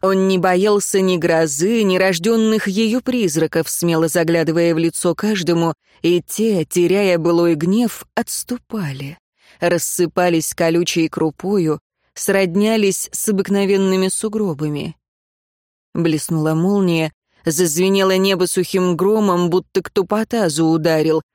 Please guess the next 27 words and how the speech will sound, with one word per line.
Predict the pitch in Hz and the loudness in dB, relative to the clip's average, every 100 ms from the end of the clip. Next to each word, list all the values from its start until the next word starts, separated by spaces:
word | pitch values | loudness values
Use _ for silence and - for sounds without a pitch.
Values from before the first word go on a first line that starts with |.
| _ | _
и | - 175 | -2 -2
в | 143 | -2
воцарившейся | - - 165 165 147 160 147 170 | -6 -2 0 0 -2 -2 -2 -4
следом | - 170 165 160 156 | -2 -2 0 0 -2
тишине | 160 - 160 175 196 | -4 -2 0 0 -2
стало | - 175 165 | -2 -2 -2
слышно | - 190 196 185 165 | 0 -2 0 -2 -4
хриплое | - 190 185 170 165 | -2 -2 0 0 0
натужное | 170 165 185 175 165 | -2 -2 -2 0 0
дыхание | 165 175 - 180 170 170 | -2 -2 -2 0 0 0
человека. | - 185 190 196 202 160 165 151 _ _ _ _ _ _ _ | -2 -4 -4 -2 -2 0 -2 -2 _ _ _ _ _ _ _
Он | 165 180 | 0 2
ещё | 175 165 180 - 190 | 2 0 0 0 -2
помнил, | 175 208 214 196 185 170 170 | -2 -2 0 2 2 2 0
что | - - 180 | -2 0 0
люди | 180 180 156 | 2 0 0
дышат, | 156 147 208 208 - 156 - - _ _ _ _ | -2 -2 -4 -4 -4 -4 -6 -20 _ _ _ _
и, | 180 | -2
приложив | 180 208 196 196 185 233 - | 0 2 2 2 0 -2 0
ладонь | 202 190 202 208 175 | 0 2 2 2 0
к | 147 | -2
груди, | 170 180 147 202 247 - _ _ _ - | 0 0 0 -2 -2 -6 _ _ _ -2
убедился, | 196 196 202 269 262 - 233 | 0 2 2 2 0 0 -2
что | - 233 | 0 -2
вновь | 208 247 214 | 0 0 0
подаренное | 220 208 214 214 202 196 190 | 0 2 2 2 2 2 0
сердце | 190 - 254 247 - 180 160 | -2 -2 -2 -4 -4 0 0